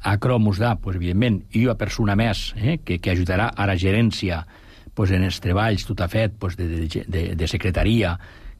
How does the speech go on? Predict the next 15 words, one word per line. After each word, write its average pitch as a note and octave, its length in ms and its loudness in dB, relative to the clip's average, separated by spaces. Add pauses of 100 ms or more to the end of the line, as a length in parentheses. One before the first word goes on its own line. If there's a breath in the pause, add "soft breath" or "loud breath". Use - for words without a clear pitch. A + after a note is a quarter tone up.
(180)
tant, G2 260 2
tant F#2 200 2
traduccions, F2+ 680 2
tant F2+ 140 0
maquetacions, F#2 760 0 (500 loud breath)
tant, F#2 1080 0
tant G2+ 220 2
gestions F#2 440 0
que F#2 120 -6
calgué, G2+ 400 0
tot F2+ 140 -6
ha F2 60 -4
fet F#2+ 200 -2
en F#2 60 2
Barcelona, A2+ 580 0